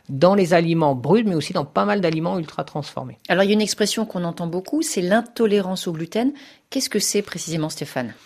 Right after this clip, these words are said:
Speaker 1: Alors, il faut bien différencier deux choses, en fait. Il faut différencier la, l'intolérance au gluten, j'allais dire la vraie de vraie, euh, celle qui s'appelle la maladie cœliaque, en fait, qui est quand même une maladie qui est très grave, qui touche presque une personne sur cent en Europe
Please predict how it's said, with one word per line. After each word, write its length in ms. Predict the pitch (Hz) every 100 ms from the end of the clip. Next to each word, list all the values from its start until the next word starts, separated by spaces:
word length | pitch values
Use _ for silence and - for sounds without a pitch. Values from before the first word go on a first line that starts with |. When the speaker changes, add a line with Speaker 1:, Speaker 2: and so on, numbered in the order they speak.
| - -
Speaker 1:
Alors, 200 | 202 143
il 60 |
faut 120 | - 156
bien 240 | 180 214
différencier 760 | 165 135 170 185 175 165 - 196
deux 320 | 131 151 190
choses, 360 | - 160 135
en 80 | 123
fait. 120 | 123
Il 80 | 110
faut 120 | -
différencier 580 | 160 170 - 165 151 175
la, 160 | 131 117 139 -
l'intolérance 680 | 143 151 151 170 165 165 139
au 40 |
gluten, 340 | 127 143 170
j'allais 120 | 135 135
dire 100 | 143
la 160 | 120
vraie 300 | 120 131 170
de 120 | 151
vraie, 380 | 127 113 127 180 214
euh, 340 | 127 123 120
celle 300 | 120 - 139
qui 200 | 135 -
s'appelle 340 | 131 120 113 143
la 100 | 117
maladie 400 | 123 156 151 143
cœliaque, 560 | - 120 139 220 254
en 100 | 170
fait, 340 | 147 208 233 -
qui 140 | - 120
est 60 |
quand 120 | -
même 180 | 151 160
une 120 | 131
maladie 460 | 131 131 131 127 170
qui 200 | - 113
est 160 | 107 -
très 200 | - 175
grave, 320 | 175 269 269
qui 140 | 156
touche 280 | - 147 -
presque 280 | - 180 -
une 120 | 185
personne 320 | 180 - 170
sur 180 | 147 135
cent 240 | - 196
en 80 | 175
Europe 360 | 139 127 208